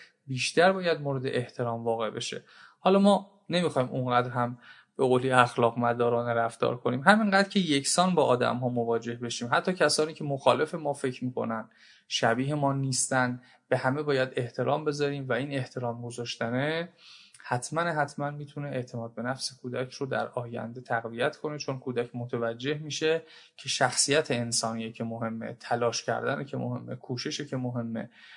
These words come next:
برخورداری‌ها مهم نیست. شاعر میگه که تن آدمی شریف است به جان آدمیت، نه همین لباس زیباست نشان آدمیت.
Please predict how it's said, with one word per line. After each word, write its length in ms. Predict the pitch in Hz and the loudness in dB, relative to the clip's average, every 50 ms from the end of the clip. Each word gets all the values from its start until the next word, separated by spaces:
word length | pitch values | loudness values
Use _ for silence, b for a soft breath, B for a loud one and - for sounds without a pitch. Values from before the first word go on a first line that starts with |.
| B B _ | B B _
برخورداری‌ها 760 | - 123 123 120 120 - 127 123 120 123 120 120 120 120 139 143 | 0 2 2 2 0 -2 -2 -2 0 0 -2 -2 0 -2 -2 -2
مهم 280 | 147 139 135 135 139 | -2 -2 -4 -4 -4
نیست. 260 | 139 139 131 127 - | -4 -4 -4 -4 -4
شاعر 280 | - - - 135 127 131 | -4 -4 -2 0 0 0
میگه 260 | 135 131 127 127 131 | 0 -2 -2 -2 -4
که 280 | 131 - 147 139 135 139 B B B B B B B | 0 2 2 2 2 0 B B B B B B B
تن 200 | - - 139 139 | -2 0 2 2
آدمی 480 | 151 147 131 131 123 123 117 120 135 143 | 4 4 4 2 2 2 2 0 0 0
شریف 380 | - - 123 123 135 139 - 151 | 2 2 2 2 2 2 2 4
است 440 | 147 147 147 143 147 - - B B B B B B _ _ | 4 4 4 2 0 -2 -4 B B B B B B _ _
به 100 | 135 120 | -6 -6
جان 460 | 117 123 131 139 131 135 139 135 127 | -6 -2 2 4 6 6 8 6 6
آدمیت، 840 | 117 - 107 107 104 110 107 107 107 110 110 104 104 101 - - - b b b b b b _ | 4 2 -2 -4 -4 -4 -6 -6 -6 -8 -8 -8 -8 -8 -8 -12 -12 b b b b b b _
نه 240 | 135 127 131 143 143 | -4 0 2 2 4
همین 400 | 135 131 120 117 117 113 117 110 | 4 4 4 2 2 -4 -4 -4
لباس 440 | 113 113 110 113 110 110 - - 110 | -2 -2 -2 -2 -2 -2 -2 -4 -6
زیباست 720 | 107 110 113 113 113 113 107 107 104 - - - - _ _ _ _ _ _ _ - | -6 -6 -8 -4 -4 -2 -2 -2 0 -2 -2 -4 -4 _ _ _ _ _ _ _ -6
نشان 640 | 127 123 120 120 117 113 - - 117 107 107 107 | -6 -4 -2 -2 -2 -2 0 -2 -2 -6 -6 -10
آدمیت. 880 | 110 117 110 110 110 107 107 113 117 117 _ - - - _ - - | -12 -10 -10 -10 -10 -12 -16 -16 -20 -20 _ -20 -20 -20 _ -20 -20